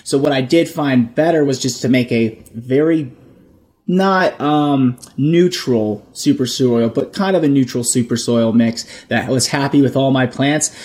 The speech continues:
that I could, okay, if this strains of, of lettuce, like, um, you know, the purple head cabbage or, or this strain of,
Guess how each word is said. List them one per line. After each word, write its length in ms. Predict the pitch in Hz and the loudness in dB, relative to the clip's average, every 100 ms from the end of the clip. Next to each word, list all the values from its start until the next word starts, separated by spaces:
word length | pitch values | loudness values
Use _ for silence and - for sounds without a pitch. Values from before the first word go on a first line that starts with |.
| - - | -8 -2
that 120 | 147 | 0
I 140 | 139 | 0
could, 320 | 139 143 127 - - - | 0 -2 -2 -8 -8 -4
okay, 380 | 143 139 131 | -2 0 0
if 100 | 120 117 | 0 -4
this 420 | 113 147 208 - | -2 0 0 0
strains 800 | - 156 143 143 139 139 127 - | -2 0 2 2 2 0 -2 -4
of, 340 | 131 135 127 - - | -2 0 0 -4 -10
of 240 | - 123 120 | -2 0 0
lettuce, 640 | 127 143 139 135 131 - - - | 2 2 2 0 0 -4 -8 -2
like, 400 | 135 - - - | 2 2 0 0
um, 300 | 131 127 139 | 0 2 2
you 80 | |
know, 80 | 131 | 2
the 100 | 123 | 0
purple 360 | - 156 151 135 | 0 0 2 0
head 280 | 143 135 - | 0 -2 -2
cabbage 520 | 147 131 135 131 127 | -2 0 2 2 2
or, 200 | 120 117 - | 0 -4 -4
or 120 | 117 | -2
this 240 | 120 151 - | 2 0 0
strain 320 | - 139 139 | 0 2 2
of, 240 | 131 - | 0 -4